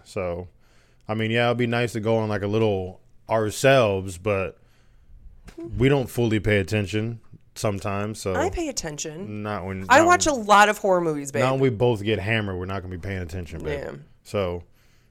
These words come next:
Speaker 1: just good to have someone else there, that some extra pair of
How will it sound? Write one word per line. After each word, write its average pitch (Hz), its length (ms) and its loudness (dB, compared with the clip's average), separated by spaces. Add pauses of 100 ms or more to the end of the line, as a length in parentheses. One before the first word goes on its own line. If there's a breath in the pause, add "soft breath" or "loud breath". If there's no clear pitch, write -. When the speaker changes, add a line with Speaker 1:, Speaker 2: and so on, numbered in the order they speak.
Speaker 1:
just 104 220 -14
good 139 140 0
to 131 80 -2
have 123 180 -4
someone 113 240 -8
else 110 180 -8
there, 104 260 -6
that 95 240 -12
some 120 280 -2 (100)
extra 139 300 -6
pair 127 320 -6
of 113 100 -10